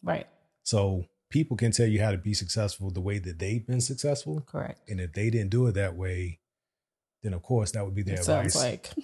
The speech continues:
Speaker 1: <laughs>
Speaker 2: for you not to do it.
Speaker 1: Right.
Speaker 2: But that's where the other thing that I'm learning is the value of mentorship.
Speaker 1: Mm.
Speaker 2: Like finding somebody that's done it the way, <clears throat> excuse me,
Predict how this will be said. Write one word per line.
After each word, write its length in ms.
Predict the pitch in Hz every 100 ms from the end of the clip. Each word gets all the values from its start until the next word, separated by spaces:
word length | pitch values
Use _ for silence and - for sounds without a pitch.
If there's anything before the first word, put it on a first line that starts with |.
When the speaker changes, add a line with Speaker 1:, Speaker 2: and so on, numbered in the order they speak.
| - _
Speaker 1:
<laughs> 140 | -
Speaker 2:
for 100 | 101
you 180 | 95 110
not 240 | 101 95
to 80 | 95
do 280 | 92 92 90
it. 80 | 95
Speaker 1:
Right. 200 | - - _ _ _ _ _
Speaker 2:
But 80 | 104
that's 280 | 117 127 -
where 400 | 120 110 107 92 _ _
the 120 | 107 117
other 120 | 120
thing 200 | 110 101
that 60 | 101
I'm 100 | 98
learning 320 | 98 98 95
is 600 | 98 95 95 87 - - _ _ _ _ _ _ _ _
the 60 | 90
value 340 | 98 98 98
of 60 | 90
mentorship. 640 | 104 113 95 85 - 90 - _ -
Speaker 1:
Mm. 320 | 175 165 165 160 -
Speaker 2:
Like 180 | 90 82
finding 380 | - 110 113 107
somebody 680 | 107 101 98 95 95 95 - _ _ -
that's 320 | 98 92 -
done 400 | 101 85 107 110
it 140 | 110 110 -
the 140 | 98
way, 520 | 87 92 98 95 98 _ _ _ _ _ _ _ _ _ -
<clears throat> 180 | - -
excuse 400 | 123 107 - 98
me, 140 | 87